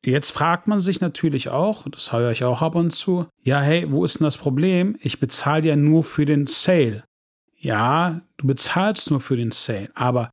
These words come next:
was ist der Intent des Affiliates oder des Werbeleistenden darauf? Der Intent ist ganz einfach. Der Intent ist dadurch,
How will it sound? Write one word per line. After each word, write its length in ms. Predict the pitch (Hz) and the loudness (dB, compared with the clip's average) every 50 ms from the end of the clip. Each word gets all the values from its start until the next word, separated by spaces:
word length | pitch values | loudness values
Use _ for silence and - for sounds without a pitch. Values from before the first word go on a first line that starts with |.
| _ | _
was 260 | - 135 160 170 - 226 | 0 0 0 2 0 0
ist 200 | 208 - - 180 | -2 0 0 0
der 200 | 160 - - 147 | -2 0 0 0
Intent 800 | 147 139 - - - 170 185 185 180 165 - - - - - | 0 0 0 0 0 2 4 4 4 2 0 -2 -6 -4 -2
des 280 | 139 127 - - - - 160 | -2 -2 0 -2 -4 -4 -4
Affiliates 880 | 120 - - - 160 160 165 151 151 151 147 143 139 - - - - - | -4 -4 -2 0 2 2 4 4 4 4 4 2 2 0 -4 -6 -4 -2
oder 300 | 127 127 127 120 117 117 | 0 0 2 0 0 0
des 240 | 113 123 - - | 0 0 0 2
Werbeleistenden 840 | 143 147 160 160 151 139 127 120 120 127 123 - - 135 123 113 113 | 2 2 4 4 4 4 4 2 2 0 0 -2 -2 -2 -2 0 0
darauf? 440 | 113 113 110 98 95 - - - - - _ _ _ _ _ _ | -2 -2 -4 -6 -8 -10 -12 -14 -16 -20 _ _ _ _ _ _
Der 140 | 139 127 131 | 0 0 2
Intent 600 | 131 131 131 139 135 131 - 190 220 240 240 226 | 2 2 2 2 0 0 0 2 2 2 2 0
ist 140 | 214 - - | -2 -2 -2
ganz 260 | 185 170 156 139 - | 0 0 0 0 -2
einfach. 280 | 135 135 123 117 117 127 | -2 -2 -2 -2 -2 -2
Der 100 | 127 120 | -2 0
Intent 320 | 123 - - 208 208 - | 0 0 0 0 0 -2
ist 120 | - - - | -2 -2 0
dadurch, 240 | 151 131 120 - | 0 -2 -2 -4